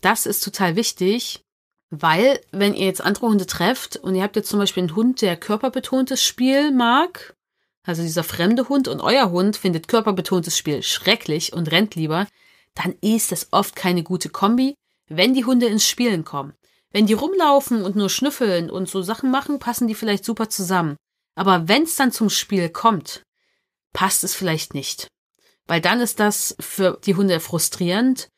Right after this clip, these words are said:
vielleicht sogar manchmal auch beängstigend und es kann auch echt schnell unangenehm werden. Der zweite Punkt ist, ihr müsst natürlich die Körpersprache checken.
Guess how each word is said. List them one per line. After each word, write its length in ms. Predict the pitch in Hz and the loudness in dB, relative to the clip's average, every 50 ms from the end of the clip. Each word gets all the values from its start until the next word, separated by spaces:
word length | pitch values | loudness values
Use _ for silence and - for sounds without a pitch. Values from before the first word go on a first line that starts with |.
| _ _ _ _ _ | _ _ _ _ _
vielleicht 340 | - - 190 170 180 190 - | -4 0 2 2 2 2 2
sogar 200 | - 185 185 180 | 0 2 2 2
manchmal 280 | 180 190 - - 160 | 2 0 0 -2 -4
auch 60 | 160 - | -4 -4
beängstigend 840 | - - - - 160 190 - - - 233 220 233 240 240 226 - - | -6 -6 -4 -4 -4 -2 -2 -2 -2 -4 -2 0 0 -2 -2 -4 -4
und 160 | - 202 202 | -2 -2 -2
es 120 | 208 220 - | -2 -4 -4
kann 160 | - 190 180 | -4 -2 -2
auch 120 | 170 - | -2 -4
echt 200 | - 151 - - | -6 -6 -4 -2
schnell 160 | - - 170 - | -2 -2 -2 -2
unangenehm 580 | 151 160 156 151 151 147 143 139 131 131 131 | -2 -2 -2 -2 -4 -4 -6 -8 -10 -10 -12
werden. 320 | - - - - - - - _ _ _ _ _ _ _ _ _ _ _ _ _ _ _ - | -12 -14 -14 -14 -16 -18 -18 _ _ _ _ _ _ _ _ _ _ _ _ _ _ _ -2
Der 100 | 190 190 | -2 0
zweite 300 | - 226 233 269 - - | 2 2 2 2 0 0
Punkt 240 | - 269 247 214 | 2 2 4 4
ist, 260 | - 185 247 - - - _ _ _ _ _ | 4 2 2 0 -2 -8 _ _ _ _ _
ihr 80 | - | -2
müsst 240 | 175 165 - - - | -2 0 -2 -2 -2
natürlich 260 | 196 180 - 190 185 | -4 0 0 0 0
die 80 | - 180 | 0 -2
Körpersprache 600 | 156 - 202 208 269 - - - 160 151 156 151 | -2 -2 0 0 0 -2 -2 -4 -4 -4 -4 -2
checken. 520 | - - - 120 - - 147 143 156 160 | -2 -4 -4 -4 -6 -6 -8 -8 -8 -10